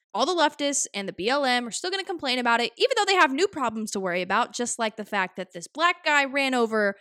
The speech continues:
a bunch of people at a Christmas parade. We can talk about that next week, 'cause I will have a lot to say in general about the B L M movement. That'll be a whole episode.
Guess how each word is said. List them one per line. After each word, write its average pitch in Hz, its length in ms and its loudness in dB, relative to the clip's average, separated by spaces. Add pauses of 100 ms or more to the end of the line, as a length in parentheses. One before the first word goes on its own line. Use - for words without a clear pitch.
(180)
a 226 80 2
bunch 277 220 4
of 247 40 -6
people 370 280 2
at 220 60 4
a 185 40 0
Christmas 381 420 -2
parade. 196 540 -2 (180)
We 415 80 4
can 415 140 -2
talk 330 200 0
about 226 280 -2
that 202 200 0
next 254 360 -4
week, 190 340 -4 (460)
'cause 226 100 -4
I 277 120 6
will 392 140 6
have 320 120 6
a - 20 2
lot 240 240 4
to 226 60 -10
say 220 220 -2
in 185 100 -6
general 208 400 -2
about 180 180 -10
the 180 60 -20
B 175 140 -14
L 165 140 -8
M 190 160 -6
movement. 165 380 -14
That'll 262 200 0
be 233 80 -6
a 196 80 -4
whole 185 160 -6
episode. - 500 -10